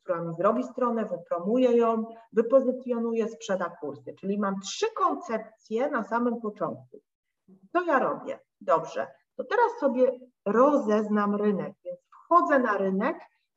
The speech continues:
i szukam materiałów, szukam informacji o technologii, na jakiej w ogóle ja to stronie położę, na WordPressie, na jakiejś innej. Czy ta strona będzie miała WooCommerce, sklep internetowy, czy nie będzie miała sklepu. No takie miałam rozważania przed tym, jak otworzyłam tę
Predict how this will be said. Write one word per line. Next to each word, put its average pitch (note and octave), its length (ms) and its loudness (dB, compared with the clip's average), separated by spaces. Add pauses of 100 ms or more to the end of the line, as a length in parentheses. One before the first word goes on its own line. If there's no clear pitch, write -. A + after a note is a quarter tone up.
(120)
i C#4 420 -4
szukam B3 560 -2
materiałów, F#3 920 0 (320)
szukam C#4+ 420 -2
informacji G#3+ 600 -4
o G3 60 0
technologii, F#3 600 0
na G#3+ 100 -2
jakiej F4 280 -2
w A#3+ 60 -2
ogóle A#3 180 -2
ja G#3 60 -4
to G3+ 120 -6
stronie E3 360 -4
położę, D#3 420 -6
na G3+ 140 -4
WordPressie, F3+ 680 -4 (420)
na A#3+ 100 -2
jakiejś B3+ 380 -6
innej. E3+ 420 -8 (220)
Czy B3 80 -12
ta C#4+ 120 4
strona B3+ 340 0
będzie G#3+ 240 -2
miała F#3+ 260 0
WooCommerce, F#3+ 520 -2
sklep E3+ 300 -4
internetowy, E3+ 720 -4
czy D#4 140 -6
nie D4 140 4
będzie F#3 300 0
miała A3 520 0
sklepu. E3+ 440 -6
No A#3 180 -4
takie D4+ 260 -4
miałam C4+ 340 4
rozważania A#3 720 4
przed - 340 -8
tym, A#3 140 0
jak G#3+ 180 -2
otworzyłam G#3+ 540 -4
tę G3 120 -8